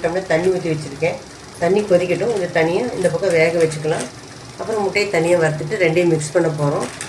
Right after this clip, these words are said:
ஃபஸ்ட்டு தண்ணி கொதிக்கட்டும். இதை அந்த பக்கம் ட்ரான்ஸ்ஃபர் பண்ணிட்டு நம்ம எக்கு ஃப்ரை பண்ற வேலையை பார்க்கலாம். அந்த பக்கம் நூடுல்ஸ் வேகறதுக்குள்ள நம்ம இந்த பக்கம் ஒரு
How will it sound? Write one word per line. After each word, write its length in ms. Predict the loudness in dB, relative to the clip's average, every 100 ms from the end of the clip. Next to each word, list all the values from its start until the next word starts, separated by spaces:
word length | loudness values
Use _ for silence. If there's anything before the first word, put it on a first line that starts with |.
| -14 -10
ஃபஸ்ட்டு 360 | -8 -6 -6
தண்ணி 200 | -2 0
கொதிக்கட்டும். 560 | 2 2 2 2 0 -2
இதை 160 | 2 2
அந்த 220 | 4 2
பக்கம் 280 | 0 -2 0
ட்ரான்ஸ்ஃபர் 440 | 2 2 0 -2
பண்ணிட்டு 320 | 0 2 2 -2 -4 -16 -10 -4
நம்ம 180 | 2
எக்கு 320 | 4 4 2 -2
ஃப்ரை 320 | 2 2 4
பண்ற 260 | 2 2 -2 0
வேலையை 240 | 2 2
பார்க்கலாம். 400 | 2 -2 -4 -6 -8 -12 -16 -16 -16 -18 -18 -18 -18 -18 -18 -18 -18 -18 -18 -18 -18 -18 -18 -18 -18 -18 -18 -16 -18 -18 -18 -18 -8
அந்த 200 | 2 4
பக்கம் 280 | 4 2 4
நூடுல்ஸ் 360 | 6 6 4 -2 2
வேகறதுக்குள்ள 640 | 4 4 2 -2 -4 -4 -4 -10 -18 -10 -2
நம்ம 200 | 0 0
இந்த 120 | 0
பக்கம் 280 | -4 -2 0
ஒரு 140 | 2